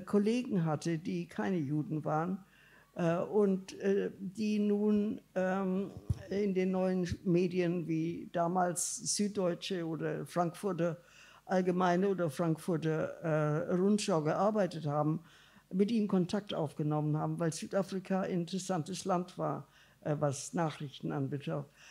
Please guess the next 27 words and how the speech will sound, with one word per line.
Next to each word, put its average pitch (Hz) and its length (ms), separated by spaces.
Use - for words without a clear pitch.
sodass 202 440
er 196 220
von 185 220
neunzehnhundertfünfzig 180 1040
und 165 160
ich 180 200
ihn 180 140
dabei, 165 540
äh, 160 180
obwohl 170 480
ich 170 180
einen 160 180
anderen 160 340
Job 170 260
hatte, 156 360
äh, 160 120
die 180 260
Wirtschaftsberichterstattung 156 1600
machte, 156 440
ähm, 160 520
ihm 190 220
dabei 170 360
geholfen 180 920
habe, 143 280
sodass 185 440
unser 202 340
Kontakt, 190 760